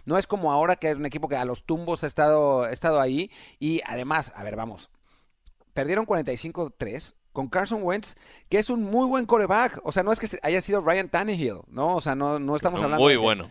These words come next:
Speaker 1: Sí, o sea, no, no, no es, no es un quarterback, ah, de, de, no sé.
Speaker 2: De pacotilla.
Speaker 1: No, de pacotilla. Eh, y además, bueno,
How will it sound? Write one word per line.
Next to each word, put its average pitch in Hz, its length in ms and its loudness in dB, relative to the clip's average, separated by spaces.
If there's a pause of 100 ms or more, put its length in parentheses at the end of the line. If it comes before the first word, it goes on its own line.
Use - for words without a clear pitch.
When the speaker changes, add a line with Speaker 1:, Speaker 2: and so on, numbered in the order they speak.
(120)
Speaker 1:
Sí, 208 320 2
o 135 80 0
sea, 151 100 0
no, 165 160 0
no, 165 320 -2
no 175 160 2
es, - 220 -2
no 175 100 2
es 190 80 2
un 202 100 -4
quarterback, 180 460 2 (320)
ah, 117 340 -4
de, 117 380 -2
de, 110 540 -4 (500)
no 110 220 -12
sé. 151 400 0
Speaker 2:
De 101 80 -4
pacotilla. 123 640 0
Speaker 1:
No, 143 120 -4
de 139 100 -2
pacotilla. 160 640 0 (240)
Eh, 135 380 -4 (100)
y 185 140 -4
además, 202 320 0
bueno, 180 280 -4